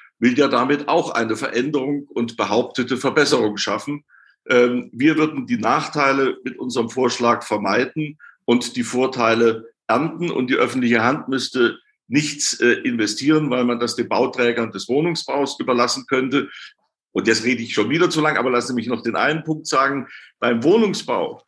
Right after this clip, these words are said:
müssen Sie doch immer auf das gucken, was hinten rauskommt. Wenn Sie sagen, "Ich baue vierhunderttausend Wohnungen in Deutschland", und herauskommen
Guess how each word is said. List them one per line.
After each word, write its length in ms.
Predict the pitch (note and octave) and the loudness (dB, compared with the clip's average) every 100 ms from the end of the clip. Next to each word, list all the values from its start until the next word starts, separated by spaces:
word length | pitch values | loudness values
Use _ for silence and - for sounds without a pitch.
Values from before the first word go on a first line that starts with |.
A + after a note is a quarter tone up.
| - | -4
müssen 260 | B2+ C#3+ C#3+ | 0 0 0
Sie 60 | |
doch 240 | C#3+ - - | -2 -4 -6
immer 340 | F#3+ G3 D#3+ | 0 0 0
auf 200 | B2 A#2+ | -2 0
das 280 | D#3 E3+ - | -2 0 0
gucken, 300 | E3+ D3 D3 | -2 -4 -4
was 200 | C3 A#2+ | -4 -2
hinten 300 | C#3 D3 B2 | -4 -4 -4
rauskommt. 640 | A#2 B2 - - G#2+ - - - - - - | 0 2 2 -2 -4 -6 -14 -20 -20 -12 2
Wenn 160 | D#3 | 2
Sie 140 | D#3 D3+ | 2 0
sagen, 360 | D#3 D3+ E3 | 2 2 0
"Ich 140 | D3+ A#2+ | -6 -4
baue 200 | C#3+ D#3 | 0 0
vierhunderttausend 920 | D#3 F3 E3+ E3 C#3 B2+ B2+ B2+ A#2 | 2 0 0 -2 -4 -2 -4 -6 -2
Wohnungen 400 | D#3 E3+ D#3 C3 | 0 2 2 0
in 120 | A#2 | 0
Deutschland", 680 | B2 B2 A2+ - F#2 E2 - _ - | 2 2 2 -4 -6 -8 -20 _ -2
und 140 | B2+ B2 | 0 2
herauskommen 920 | C3 B2 D#3 E3 - D3 D3 C#3+ | 2 4 4 2 0 0 0 -4